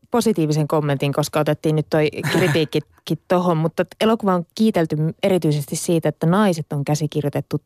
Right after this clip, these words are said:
Speaker 1: tekeviksi ja toimiviksi henkilöiksi, eikä vaan kirkuviksi uhreiksi. Oliko tää jotenkin tosi tietoinen valinta vai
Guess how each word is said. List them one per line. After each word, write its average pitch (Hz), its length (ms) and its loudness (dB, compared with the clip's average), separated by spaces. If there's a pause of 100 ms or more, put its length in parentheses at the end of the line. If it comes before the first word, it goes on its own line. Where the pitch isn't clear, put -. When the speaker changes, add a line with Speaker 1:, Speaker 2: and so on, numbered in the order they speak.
Speaker 1:
tekeviksi 156 600 0
ja 143 100 0
toimiviksi 147 720 -2
henkilöiksi, 147 680 -2
eikä 147 260 -2
vaan 143 260 0
kirkuviksi 151 640 -2
uhreiksi. - 720 -6 (360)
Oliko 175 260 0
tää 160 120 2
jotenkin 156 420 -2 (120)
tosi 165 320 0
tietoinen 139 520 0
valinta 135 480 -2
vai 147 240 0